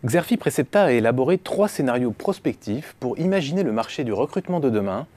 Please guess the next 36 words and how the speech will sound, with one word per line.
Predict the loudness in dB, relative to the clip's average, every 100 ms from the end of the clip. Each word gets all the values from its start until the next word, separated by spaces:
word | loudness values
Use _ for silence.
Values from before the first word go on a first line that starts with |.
| -20 -10
et | -8
stimuler | -8 -2 2 4 4
la |
réflexion | 4 2 -2 -4
stratégique. | -4 0 0 0 -4 -8 -12 -20 -20 -20 -20 -20 -20 -20 -20 -6
Le | -4
premier | 0 2 2
scénario | 2 2 4 2 0 -2
anticipe | -10 -10 -6 -4 -2
un | -2
marché | -2 -4 -4 -2
du |
recrutement | 0 -2 -6 -4 -4
à | -4 -4
deux | 0
vitesses, | 0 0 0 -2 -2 -10 -14
polarisé | -2 0 0 0 0
entre | -2 -2 -8 -6
acteurs | -6 -4 0
low | 0
cost | 0 0 0 -4 -18 -20 -10
et | -8
premium | -6 0 2 2 2 0 -4
au | 0 0
gré | 2 2 2
de | 4
l'automatisation. | 2 2 0 0 -2 -2 -4 -10 -12 -16 -20 -20 -20 -10
En | -10
clair, | 0 2 4 2 0
le | 0
recrutement | 2 0 -2 0 0 -2
sera | -4 0 2
automatisé | 2 0 -2 -2 -6 -4 -4
pour | -4
les | -8
candidats | -8 -10 -8 -8